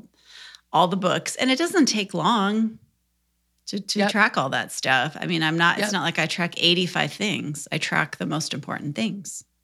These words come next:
Speaker 1: you know?
Speaker 2: Yep. And you can go
Speaker 1: Uh, but
Speaker 2: through, you can go through all the circles in life from the One Thing book,
Speaker 1: Mm-hmm.
Speaker 2: um,
Speaker 1: Yeah.
Speaker 2: and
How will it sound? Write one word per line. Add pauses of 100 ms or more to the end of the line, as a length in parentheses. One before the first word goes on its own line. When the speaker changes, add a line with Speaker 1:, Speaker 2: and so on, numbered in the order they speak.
(260)
Speaker 1:
you
know?
Speaker 2:
Yep. (840)
And
you
can
go
Speaker 1:
Uh,
but
Speaker 2:
through, (180)
you
can
go
through
all
the
circles
in
life
from
the
One
Thing
book,
Speaker 1:
Mm-hmm.
Speaker 2:
um,
Speaker 1:
Yeah.
Speaker 2:
and